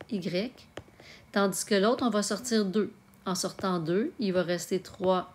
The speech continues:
x moins quatre y. Alors, ce serait ma réponse finale. Généralement, on met le deux devant.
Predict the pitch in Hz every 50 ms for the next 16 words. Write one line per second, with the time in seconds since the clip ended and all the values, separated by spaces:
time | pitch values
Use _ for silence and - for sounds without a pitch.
0 | - 202 - - - - - - - - - - - - - - - - 214 190
1 | 185 185 185 185 180 175 - - - - 190 180 190 185 - - - - - _
2 | 208 180 - - - - - - - - - - - - - - - - - 180
3 | 170 - - 185 - - 233 233 220 202 196 196 208 202 202 196 - 214 190 185
4 | 180 196 214 202 208 202 196 190 190 185 185 190 202 208 208 190 185 185 180 175
5 | 175 160 143 190 190 196 165 180 175 151 165 165